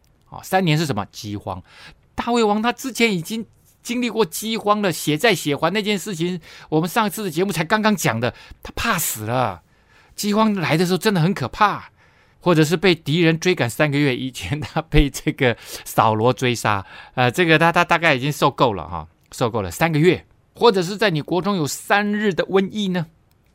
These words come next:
都是三。所以我，我觉得应该是三年的饥荒是比较正确的了哈，而且三个选择。现在你要揣摩思想啊，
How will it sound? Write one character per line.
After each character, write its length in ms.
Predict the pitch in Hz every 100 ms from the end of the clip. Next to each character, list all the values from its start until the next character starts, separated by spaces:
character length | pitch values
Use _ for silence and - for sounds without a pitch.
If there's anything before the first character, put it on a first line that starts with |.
| _ _ _ _ - - -
都 120 | 123
是 100 | 113
三。 280 | 107 110 98 -
所 120 | - 190
以 40 |
我， 160 | 143 110
我 140 | 113
觉 180 | - 139
得 100 | 127
应 80 | 143
该 120 | 143
是 100 | 131
三 180 | - 135
年 140 | 101
的 80 | 95
饥 160 | -
荒 160 | 98 95
是 320 | 92 85 78
比 80 | -
较 140 | - 90
正 200 | - 87 78
确 180 | - 76
的 100 | -
了 60 | -
哈， 340 | - - - _ - -
而 100 | 127
且 80 | 107
三 260 | - 135
个 120 | 131 107
选 200 | - 85 -
择。 340 | - 80 78 _ - -
现 180 | - 147
在 100 | 131
你 100 | 120
要 80 |
揣 180 | 123 92
摩 200 | 87 101
思 240 | - 135 139
想 280 | 98 104 90 _ _ _ _
啊， 240 | - -